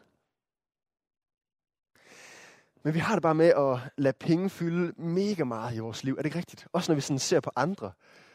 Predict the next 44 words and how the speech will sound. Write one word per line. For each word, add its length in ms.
Hvis 120
der 60
for 80
eksempel 220
er 40
en, 60
der 60
kommer 200
kørende 260
i 20
en 60
Tesla. 420
Wow. 520
Den 140
person 300
har 80
styr 200
på 80
sit 140
liv, 180
ikke? 160
Det 60
er 40
virkelig 420
wow. 320
Men 100
hvis 300
vi 120
er 60
kristne, 500
så 140
burde 200
vi 60
se 300
anderledes 640
på 140
mennesker. 420
Jakob 220
han 140
fortsætter. 380
Nu 80
skal 140
vi 40
læse, 340